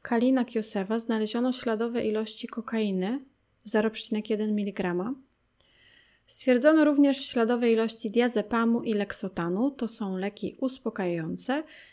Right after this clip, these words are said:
Ich obecność jest oczywiście, no, logiczna. Natomiast jeżeli chodzi o tę kokainę, to, to jest najbardziej, e, frapujące. Eksperci nie byli jednak w stanie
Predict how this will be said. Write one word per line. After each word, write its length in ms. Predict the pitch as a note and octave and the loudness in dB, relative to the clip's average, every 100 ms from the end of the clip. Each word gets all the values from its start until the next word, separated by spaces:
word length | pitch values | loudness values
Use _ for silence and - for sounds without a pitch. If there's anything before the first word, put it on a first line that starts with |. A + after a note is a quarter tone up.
| _ | _
Ich 160 | A3+ A3+ | -8 -4
obecność 480 | G3+ A3 A3 G#3 G#3 | -2 -4 -4 -6 -6
jest 140 | - | -10
oczywiście, 720 | G3 G3 G3+ - - G3 G#3 G#3+ - | -10 -10 -10 -10 -8 -6 -6 -8 -6
no, 260 | E4 F#4+ F#4+ | -4 -4 -2
logiczna. 600 | F4+ C#4+ - - E3+ B3+ - _ _ - - - - - _ _ _ | 2 2 2 -4 -4 -6 -8 _ _ -20 -20 -20 -20 -20 _ _ _
Natomiast 600 | A#3 A3 A3+ D#4 F#4 - | 2 2 2 2 2 2
jeżeli 200 | C4 C#4+ | 2 0
chodzi 240 | C#4 C#4 C#4+ | 0 0 0
o 60 | |
tę 120 | C#4 | -2
kokainę, 680 | C4 C4+ - C#4+ F4 A3+ F3 F3+ | -4 -4 2 4 6 6 4 -2
to, 420 | G#3+ G#3+ G#3+ A3 - _ _ | -2 0 0 -4 -12 _ _
to 120 | - A3+ | -2 0
jest 280 | A3 - | 0 -2
najbardziej, 720 | F#3+ F#3 F#3+ F#3+ F#3+ F#3 F#3+ G3+ | -4 -2 -2 -2 -4 -2 -2 -4
e, 400 | F#3+ G3 F#3+ G3+ - _ _ | -4 -4 -4 -6 -12 _ _
frapujące. 760 | - F#3+ G3+ G3 G#3 A3 F4+ F4+ _ _ - - - - _ - | -6 -4 -2 0 0 0 -2 -2 _ _ -20 -20 -20 -20 _ -8
Eksperci 540 | - - A#3+ A#3 A#3+ | -8 -2 -2 0 2
nie 120 | A#3+ | 4
byli 160 | A#3 A#3+ | 6 6
jednak 280 | A3+ A3+ - | 4 2 -4
w 60 | |
stanie 360 | - A3+ A3 | -4 -2 -2